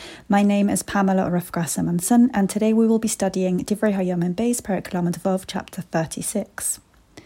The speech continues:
The people of the land make Yehoiachaz, son of Yoshiyahu, king in Yerushalayim, in Yoshiyahu's stead, even though his brother Yehoiakim is older than him,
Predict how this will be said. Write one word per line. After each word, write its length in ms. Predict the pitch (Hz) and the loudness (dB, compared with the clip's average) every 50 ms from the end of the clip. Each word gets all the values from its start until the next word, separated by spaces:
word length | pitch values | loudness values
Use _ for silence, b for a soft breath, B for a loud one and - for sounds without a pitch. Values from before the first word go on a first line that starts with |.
| B B B B B B B B B B B | B B B B B B B B B B B
The 80 | - | -8
people 380 | - - 254 262 262 - 294 294 | -2 2 2 2 4 4 2 2
of 180 | - - 190 | 2 2 2
the 100 | - 208 | 4 4
land 440 | 196 196 196 185 180 185 196 190 - | 4 6 4 4 2 2 0 0 2
make 300 | 190 190 202 214 - - | 2 2 2 0 -4 -4
Yehoiachaz, 920 | - 196 190 160 190 185 185 214 226 - - 185 165 170 180 - - - - - - | -2 -2 0 0 2 2 2 2 0 0 -2 -2 -2 -2 0 -2 -2 -4 -8 -10 -6
son 360 | - - - 220 202 202 196 | -2 0 2 4 4 4 4
of 220 | 190 - 196 170 175 | 2 2 0 2 4
Yoshiyahu, 840 | 180 180 175 - - - 180 196 208 202 180 185 170 170 170 - | 4 2 4 2 0 0 2 2 2 4 4 4 2 2 0 -4
king 380 | - - - 226 196 180 185 202 | -6 -2 0 2 2 2 2 0
in 180 | - 208 185 | 2 2 2
Yerushalayim, 800 | 175 180 175 175 165 - - 180 175 170 160 151 151 160 196 233 247 B B B B B B B B B B - | 2 4 2 0 0 0 0 0 0 0 0 0 0 2 2 0 0 B B B B B B B B B B 6
in 200 | 226 240 233 240 | 6 8 8 6
Yoshiyahu's 840 | - 214 196 190 185 - - 175 185 185 156 170 170 165 - - - | 4 4 2 2 2 2 2 2 2 2 2 0 0 0 -2 -2 -2
stead, 460 | - - - 190 170 170 190 - - - b b b b b b b b b b | -2 0 0 0 0 0 -2 -4 -8 -14 b b b b b b b b b b
even 320 | 254 277 262 285 269 247 | 6 6 8 10 10 10
though 120 | 240 233 | 12 10
his 160 | 208 202 190 - | 8 6 4 2
brother 440 | - - - 208 226 254 - - | 0 2 4 6 8 8 8 6
Yehoiakim 880 | 165 170 170 175 165 156 175 180 202 247 269 - - 190 180 170 170 - | 4 4 4 4 4 4 4 6 6 4 4 2 0 0 2 2 2 2
is 100 | 190 175 180 - | 2 0 2 2
older 300 | 202 208 214 185 190 170 | 4 4 4 4 4 2
than 160 | 170 156 151 | 2 0 0
him, 280 | 143 165 160 156 151 | 0 -2 -2 -2 -4